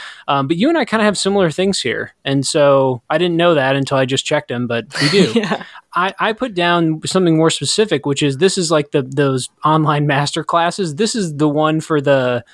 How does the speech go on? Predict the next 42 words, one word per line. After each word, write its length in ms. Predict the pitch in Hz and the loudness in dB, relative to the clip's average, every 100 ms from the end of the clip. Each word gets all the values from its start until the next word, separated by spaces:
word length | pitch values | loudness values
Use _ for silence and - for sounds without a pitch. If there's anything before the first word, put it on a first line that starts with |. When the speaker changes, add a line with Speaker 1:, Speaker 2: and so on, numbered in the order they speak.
| - - | -20 -6
Speaker 1:
for 120 | 156 | -2
simile 540 | - - 190 190 180 160 | 0 2 2 4 2 2
construction, 720 | 160 135 - 156 - 156 139 | 0 0 0 0 2 0 2
simile 380 | 131 165 147 135 | 0 0 2 2
writing. 440 | 131 127 107 - - - | 2 0 -2 -10 -10 -2
I 80 | |
think 240 | 151 160 127 | 0 0 -2
Speaker 2:
Mm. 100 | - _ _ _ _ _ | -10 _ _ _ _ _
Speaker 1:
it 140 | 190 247 | 0 2
is 420 | 180 151 131 156 _ _ - | 2 0 -4 -8 _ _ -8
so 360 | - - 208 208 | -2 2 4 4
rapid 420 | 160 170 165 135 | 2 0 -2 -2
fire, 640 | 156 156 147 123 110 - _ - | 0 2 0 -2 -6 -12 _ -2
the 400 | 143 135 127 117 _ _ | 0 2 0 -4 _ _
imagery 560 | 160 165 156 175 180 175 | 2 2 4 4 6 4
and 100 | 156 | 4
the 60 | 143 | 0
figurative 440 | 160 156 156 131 | 0 2 2 2
language 440 | 127 143 151 156 147 | 0 0 2 0 2
that 200 | 143 139 | 0 0
she 180 | - 156 | 0 2
is 100 | 139 | 2
throwing 300 | 151 143 156 | 2 2 2
at 60 | 156 | 2
you 160 | 156 | 2
in 100 | 160 | 4
this 140 | 143 143 | 2 0
book, 320 | 135 139 156 | 2 2 2
in 100 | 143 | 0
this 200 | 135 135 | -2 -2
novel, 500 | 131 117 147 170 175 - - - | 0 0 2 2 0 -8 -20 -8
and 160 | 135 135 | -4 -2
you 120 | 190 | 0
just 220 | 220 - | 0 0
gotta 180 | 160 147 | -2 -2
try 180 | 175 160 | -2 -2
and 100 | 143 | -2
keep 200 | 160 147 | -2 0
up 160 | 139 | 0
with 140 | 165 160 | 0 2
it. 200 | 196 185 | 2 2
And 360 | 151 143 135 | 2 2 0